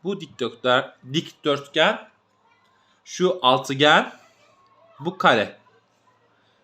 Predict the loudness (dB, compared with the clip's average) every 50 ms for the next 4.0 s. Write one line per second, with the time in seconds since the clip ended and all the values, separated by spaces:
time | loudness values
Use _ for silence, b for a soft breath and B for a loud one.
0 | _ _ -6 -4 -2 -2 -2 -6 -6 -2 0 0 0 0 2 0 0 2 2 0
1 | -4 -4 -8 -10 -10 -10 -10 -10 b b b b _ _ -14 -14 -14 _ _ _
2 | _ -20 -20 -20 -20 _ _ -2 -2 -2 -4 -8 _ -4 -4 -2 -2 -4 -6 -6
3 | 0 2 4 4 4 2 2 -2 -4 -6 -10 -12 -6 -2 -2 -2 -2 -4 -10 -20